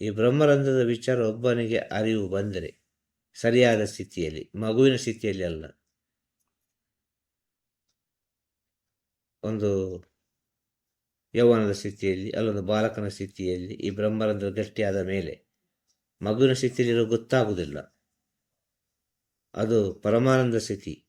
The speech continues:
ಸಚ್ಚಿದಾನಂದ ಸ್ಥಿತಿ ಮಗು. ಅದುವೇ ಜ್ಞಾನಿಗಳು. ಮಗುವಿಗೆ ಮಲಮೂತ್ರ ಯಾವುದು ಅಂತ ಗೊತ್ತಿರುವುದಿಲ್ಲ ಮಗುವಿಗೆ.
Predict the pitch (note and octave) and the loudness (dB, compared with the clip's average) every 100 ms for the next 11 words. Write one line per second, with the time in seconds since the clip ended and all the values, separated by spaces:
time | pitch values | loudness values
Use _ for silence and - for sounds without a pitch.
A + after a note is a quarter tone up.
0 | _ - G#2+ C3 C3+ C3+ B2 A2 G#2 G2+ | _ -4 0 2 4 4 2 -2 -4 -8
1 | - F2 F#2+ F#2 E2+ - _ _ _ _ | -8 -8 -6 -8 -10 -12 _ _ _ _
2 | - G#2+ B2+ C3 A#2 G#2+ G2+ G2+ F2+ D#2 | -4 2 6 6 4 -2 -2 -2 -4 -6
3 | - _ _ _ _ _ _ _ _ _ | -10 _ _ _ _ _ _ _ _ _
4 | - G2+ A#2+ B2+ A#2 A2+ C3 C3 B2 A#2+ | -8 0 4 4 4 2 2 2 0 2
5 | A2+ A2 G#2+ G#2 G#2+ G#2 G2 E2 E2 _ | 2 0 -4 -8 -6 -6 -6 -8 -12 _
6 | _ _ _ _ _ _ F#2+ F#2+ F#2+ E2+ | _ _ _ _ _ _ -8 -4 -2 -4
7 | - | -8